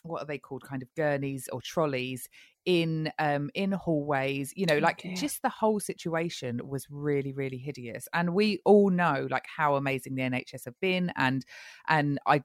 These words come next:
Speaker 1: I assume when, if you walked into a hospital now, it wouldn't be quite as drastic as that situation was back then or some of twenty twenty. But it's incredibly frightening for her.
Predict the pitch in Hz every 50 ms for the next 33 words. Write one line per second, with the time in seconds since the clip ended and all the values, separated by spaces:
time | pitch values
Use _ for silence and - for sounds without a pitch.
0 | - - 139 - - - 208 226 226 220 196 175 160 156 - - - 165 156 165
1 | - - - 160 147 143 143 143 135 - _ - 147 147 151 147 139 135 - 147
2 | 143 160 165 147 156 - 143 - 147 131 123 120 120 - - - - 160 151 143
3 | 139 - - 135 127 - - - - 151 151 151 - - - - 123 - - 131
4 | 120 - 127 - - - - - - - 135 131 131 - - 131 131 127 135 139
5 | 135 131 - - 139 135 - _ 131 131 127 127 123 127 127 127 135 135 - -
6 | 139 135 131 - - - 139 135 - - - - - 143 139 131 - - - -
7 | - 139 - - - - - - - - - - _ _ _ 240 233 226 - 277
8 | 233 214 - - - 208 190 - - - - - 226 294 330 - 180 - - 131
9 | 117 - - 196 196 196 - - 123 120 - 131 120 117 117 120 123 123 127 139